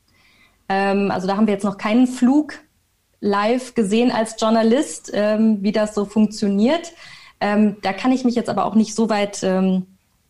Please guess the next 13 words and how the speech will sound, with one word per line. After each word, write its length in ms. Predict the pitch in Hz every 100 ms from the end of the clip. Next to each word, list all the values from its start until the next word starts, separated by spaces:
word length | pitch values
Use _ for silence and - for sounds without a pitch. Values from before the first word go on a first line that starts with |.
| -
aus 180 | 190 190
dem 180 | 185
Fenster 360 | 185 202 220 190
hängen, 440 | 180 196 196 185
wie 80 | 190
das 240 | 196 185 -
technisch 340 | 202 202 190
funktioniert. 640 | 190 185 - 185 220 226 -
Da 80 | 175
hört 180 | 196
man 100 | 202
natürlich 480 | 196 185 196 190 185
Kritik, 500 | - 185 - 240 -